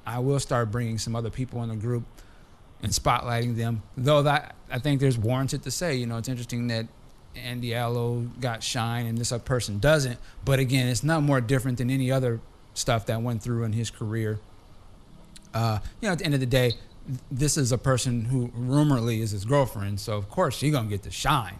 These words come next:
I mean, it, you know what I mean? Uh, he's had many people in this band that probably had no sense being in an <laughs> organization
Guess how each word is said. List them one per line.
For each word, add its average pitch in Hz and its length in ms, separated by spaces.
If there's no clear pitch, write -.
I 101 80
mean, 101 240
it, 110 160
you 147 100
know 143 60
what 135 40
I 127 40
mean? 123 240
Uh, 98 240
he's 131 160
had 120 200
many 147 180
people 135 320
in 117 80
this 113 120
band 123 340
that 107 120
probably 127 240
had 117 180
no 135 320
sense - 760
being 147 200
in 139 180
an - 40
<laughs> 233 100
organization 151 840